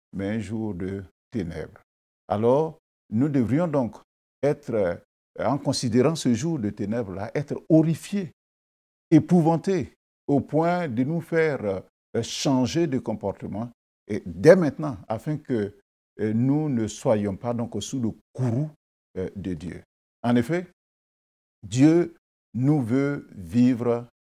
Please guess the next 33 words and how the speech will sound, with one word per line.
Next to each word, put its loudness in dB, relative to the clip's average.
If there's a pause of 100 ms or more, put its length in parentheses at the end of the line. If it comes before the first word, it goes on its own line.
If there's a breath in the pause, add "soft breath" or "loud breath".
(120)
heureux. -4 (880)
Et -2
c'est -2
pour -4
cela, 2
il 0
dit -2
dans -6
Ézéchiel, -4
le -6
chapitre -8
dix-huit, -8 (540)
il -4
dit, « 0
Je -2
ne 2
désire 2
pas 0
la 2
mort 0 (400)
de 0
celui -2
qui 0
meurt, -2 (640)
mais 4 (400)
je 0
veux 0
qu'il -2
se -4
convertisse -4 (400)
et -6
qu'il -6
vive. » -10